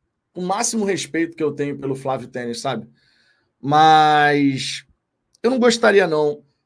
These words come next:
Acho que o Flávio Tênis, ele ficou bastante tempo no Botafogo, é,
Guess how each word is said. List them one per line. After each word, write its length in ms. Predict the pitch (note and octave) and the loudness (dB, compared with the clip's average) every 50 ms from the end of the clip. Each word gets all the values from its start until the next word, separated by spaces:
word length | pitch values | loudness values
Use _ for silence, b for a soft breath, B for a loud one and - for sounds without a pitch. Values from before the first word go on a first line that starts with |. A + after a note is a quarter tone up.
| _ _ _ | _ _ _
Acho 220 | - G#3 G#3+ - | -6 -6 -6 -4
que 120 | - A3+ A#3 | 0 2 2
o 100 | A3+ A3 | 2 2
Flávio 340 | A3 - G3+ G#3+ G#3 F#3+ - | 2 2 2 2 2 2 -2
Tênis, 340 | - F3+ F3+ F3+ F#3 D#3 | 0 0 0 0 0 0
ele 120 | E3 E3 D3 | -2 -2 -2
ficou 200 | C#3 - D#3+ D#3 | -4 -4 -2 0
bastante 500 | D#3 D3+ C#3 - - D#3+ E3+ E3+ - - | 0 0 -2 -2 -2 -4 -4 -4 -6 -6
tempo 340 | - D3 D3+ D#3+ D3 C#3 C#3 | -4 -4 -2 -2 -4 -4 -4
no 60 | C3+ | -2
Botafogo, 880 | B2+ C3+ C3+ C3+ C3 B2+ - - C#3+ C#3+ D#3 E3 E3 D#3 D#3 E3 - b b b b b b b b b _ _ - | -2 -2 -2 -2 -4 -6 -4 -4 0 2 2 4 2 2 -2 -6 -8 b b b b b b b b b _ _ -10
é, 600 | A#2+ C#3 C#3+ C#3+ C#3 C#3 C#3 C3+ C3+ C3+ C3 B2+ | -6 -4 -4 -2 -2 -2 -2 -2 -2 -2 -2 -4